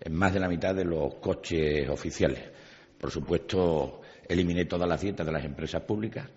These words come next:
que se habían eliminado anteriormente a petición mía cuando estaba en la oposición, pero qué curioso, las siguieron cobrando.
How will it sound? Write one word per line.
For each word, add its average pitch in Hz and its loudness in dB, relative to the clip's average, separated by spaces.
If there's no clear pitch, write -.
que 95 -2
se - -4
habían 98 2
eliminado 104 0
anteriormente 92 -2
a 76 -2
petición 78 -4
mía 92 -4
cuando 82 -4
estaba 85 -2
en 85 -2
la 85 0
oposición, 85 -4
pero 80 -2
qué 85 2
curioso, 87 -2
las 73 -2
siguieron 82 -2
cobrando. 78 -6